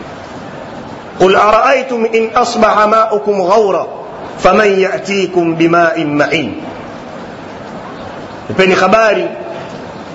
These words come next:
kipambaukiwa maji yenu yakawa yamekwenda, yamedidimia chini kiasi ambacho hamuyapati, mukafanya juhudi mbalimbali,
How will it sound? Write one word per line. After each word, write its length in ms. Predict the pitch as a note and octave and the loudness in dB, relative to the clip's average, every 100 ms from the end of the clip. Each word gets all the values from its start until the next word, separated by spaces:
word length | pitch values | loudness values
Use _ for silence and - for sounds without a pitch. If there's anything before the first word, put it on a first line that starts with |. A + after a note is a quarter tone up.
| - - - - | -14 -14 -14 -8
kipambaukiwa 880 | - F3+ F3+ G3+ G3 A#3+ B3 G#3+ G3+ - - - - - - - B2 | 0 2 4 4 4 4 4 4 0 -6 -14 -14 -14 -14 -14 -6 0
maji 280 | F3+ G3 | 2 4
yenu 380 | G#3 A#3+ A#3 A3 | 4 4 4 2
yakawa 380 | G3+ G3+ G#3+ G#3 | 0 2 4 4
yamekwenda, 600 | G3+ G3+ G3 A#3 G#3+ G3+ | 2 -2 0 0 2 0
yamedidimia 640 | G3 G3 G3+ G#3 A3+ A#3+ - | 0 -2 -4 0 2 2 2
chini 420 | C4 A#3 E3+ C3 - - - - - - - - - | 0 0 -2 -4 -8 -12 -12 -12 -12 -12 -12 -12 -4
kiasi 420 | G3 G#3 A3 A3 | 2 4 4 2
ambacho 400 | G#3+ G#3+ A#3+ A#3 | 2 4 2 2
hamuyapati, 640 | G#3+ A#3+ B3 A#3+ C4 A#3 - - - - - - - - - - - - - - | 2 2 0 0 0 0 -4 -16 -20 -20 -20 -18 -16 -16 -16 -16 -14 -14 -8 2
mukafanya 460 | F3+ - A#3+ A#3 | 4 4 4 4
juhudi 360 | A#3 A#3+ B3+ B3 | 4 2 0 2
mbalimbali, 640 | B3 B3+ B3+ C4 A#3+ G#3 | 2 2 2 2 2 0